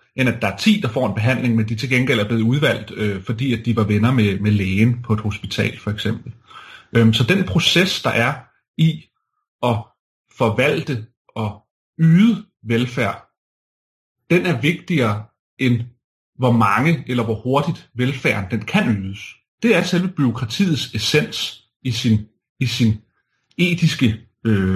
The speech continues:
øh, grundlag simpelthen. Og det er langt hen ad vejen meget liberalt at, at se det på den måde.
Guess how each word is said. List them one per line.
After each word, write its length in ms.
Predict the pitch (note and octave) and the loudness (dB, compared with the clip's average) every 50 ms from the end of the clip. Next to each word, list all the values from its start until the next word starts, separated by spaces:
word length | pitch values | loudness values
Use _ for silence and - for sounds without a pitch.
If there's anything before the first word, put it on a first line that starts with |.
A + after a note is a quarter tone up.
| F2+ - | -2 -2
øh, 220 | G#2+ G2 F#2+ F#2 - | -2 -2 -2 -4 -6
grundlag 560 | - - A#2 A2+ A#2+ B2+ C3 A#2 - - - | 0 2 4 4 6 4 4 2 0 -2 -6
simpelthen. 440 | - - A2 - - - - F#2+ - - _ _ | -4 -2 -2 -2 -2 -4 -6 -8 -8 -10 _ _
Og 160 | - - G#2+ - | -4 -2 2 2
det 160 | B3+ B3 F#3+ | 4 4 4
er 160 | F#3 G3+ G#3+ - _ | 2 0 -2 -2 _
langt 200 | - F3+ - - | -4 -4 -4 -4
hen 100 | - E3+ | -4 -2
ad 40 | D#3 | 0
vejen 200 | D#3 D#3+ D3 C3 | 0 0 0 0
meget 260 | B2 A#2 B2 D3 F3 | 0 2 2 2 2
liberalt 580 | E3 A2+ G#2+ G2 G#2+ A#2+ C3 - A2+ A2+ - - _ _ | 0 -2 -2 -2 0 0 0 0 -2 -6 -8 -14 _ _
at, 320 | A#2+ A#2 A2 G2+ G2+ G2 G2+ | -4 -2 0 0 -2 -2 -4
at 80 | A2 G#2+ | -4 -4
se 240 | - - D#3+ C#3+ - | 0 0 0 0 0
det 100 | B2 G#2+ | 0 0
på 80 | A#2 | 2
den 200 | G#2 A2+ A2 A2+ | 2 2 2 2
måde. 300 | G#2+ G2+ G2 G2+ A2 G#2+ | 2 0 2 0 0 -2